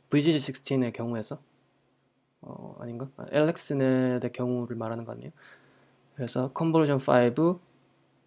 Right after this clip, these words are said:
포, 쓰리 to 원 이렇게 쭉 내려가면서 더 깊게 학습을 할, 하는 경우에 대해서 이런 식으로, 어, 결과를 나타내고 있는데,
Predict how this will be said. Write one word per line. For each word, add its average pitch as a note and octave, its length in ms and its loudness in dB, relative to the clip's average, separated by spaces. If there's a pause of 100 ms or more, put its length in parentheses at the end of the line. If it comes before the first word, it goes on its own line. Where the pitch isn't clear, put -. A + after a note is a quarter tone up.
포, D#3 380 2 (140)
쓰리 C3+ 180 4
to C3 200 0
원 D3 440 2
이렇게 B2 140 -2
쭉 D3+ 220 0
내려가면서 B2+ 580 6
더 A#2+ 300 4 (380)
깊게 - 340 4
학습을 D3 500 4 (800)
할, D#3+ 320 2 (200)
하는 D#3 280 2
경우에 B2+ 280 6
대해서 A2 280 0
이런 A#2+ 220 0
식으로, A2+ 480 -2 (880)
어, - 460 -6
결과를 B2+ 340 6
나타내고 A#2+ 340 2
있는데, A2 380 -2